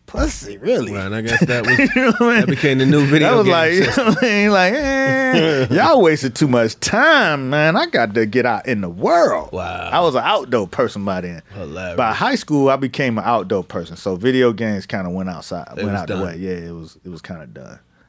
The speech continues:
Speaker 2: Yeah.
Speaker 1: But yeah. But it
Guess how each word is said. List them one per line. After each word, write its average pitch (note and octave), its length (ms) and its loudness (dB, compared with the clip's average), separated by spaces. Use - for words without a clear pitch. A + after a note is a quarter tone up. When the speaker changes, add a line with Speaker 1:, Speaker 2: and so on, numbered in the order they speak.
Speaker 2:
Yeah. D#2+ 480 -14
Speaker 1:
But C#2+ 240 -12
yeah. B1+ 400 -16
But D#2 160 -10
it - 80 -16